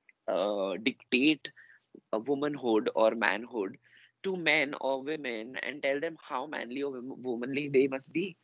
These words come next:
or they must behave? Who are we? We are some, um, university of manhood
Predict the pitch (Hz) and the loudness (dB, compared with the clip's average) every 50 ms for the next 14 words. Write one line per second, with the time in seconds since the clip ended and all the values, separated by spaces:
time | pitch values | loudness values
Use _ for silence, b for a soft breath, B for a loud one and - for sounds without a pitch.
0 | _ - - 143 139 143 143 143 139 143 139 139 139 139 - - _ _ b b | _ 0 2 4 4 4 2 2 0 0 -2 0 0 -2 -2 -4 _ _ b b
1 | b b b b - - 202 220 240 262 262 214 226 233 262 - - _ _ _ | b b b b 4 6 8 8 8 6 4 0 -4 -8 -10 -12 -16 _ _ _
2 | - 175 175 185 - 208 202 196 190 170 151 143 135 127 120 117 113 110 113 113 | -2 -2 -2 -2 -4 -6 -8 -8 -6 -6 -4 -4 -4 -4 -4 -6 -8 -8 -10 -12
3 | 117 98 95 123 127 139 139 135 143 147 135 135 143 - - 202 - 285 320 330 | -10 -10 -8 -8 -6 -6 -4 -2 -2 -2 0 -2 -2 -2 -6 -6 -4 -4 -4 -4
4 | - _ _ - 165 160 151 151 143 127 127 127 139 170 208 240 | -6 _ _ -2 -2 -2 0 2 4 4 4 4 2 0 -2 -2